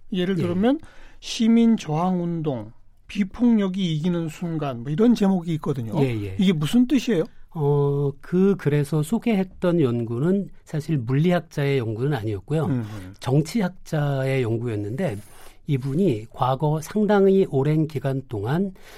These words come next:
Speaker 2: 이 지구 위에서 벌어진 다양한 폭력적인 그리고 비폭력적인 저항 운동에 대한 데이터를 다 모아요.
Speaker 1: 사회 저항 운동.
Speaker 2: 맞습니다.
Speaker 1: 예.
Speaker 2: 그렇게 모은 데이터에 기반해서
Speaker 1: 음.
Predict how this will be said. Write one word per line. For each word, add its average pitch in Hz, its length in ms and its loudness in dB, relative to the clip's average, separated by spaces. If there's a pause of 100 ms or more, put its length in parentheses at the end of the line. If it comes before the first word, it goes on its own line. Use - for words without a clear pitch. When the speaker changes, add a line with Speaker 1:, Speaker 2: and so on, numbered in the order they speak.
(200)
Speaker 2:
이 131 260 -2
지구 175 360 2
위에서 143 320 2
벌어진 120 680 -6 (380)
다양한 135 720 0 (240)
폭력적인 135 840 0
그리고 131 260 -2
비폭력적인 156 960 0
저항 135 360 0
운동에 123 360 -2
대한 113 240 -4
데이터를 113 420 -6
다 - 140 -8
모아요. 90 420 -6
Speaker 1:
사회 190 400 0
저항 147 380 2
운동. 127 320 0 (120)
Speaker 2:
맞습니다. 123 440 -4
Speaker 1:
예. 110 360 -4
Speaker 2:
그렇게 160 560 0 (260)
모은 160 360 2
데이터에 143 500 -2
기반해서 131 720 -4
Speaker 1:
음. 120 500 -4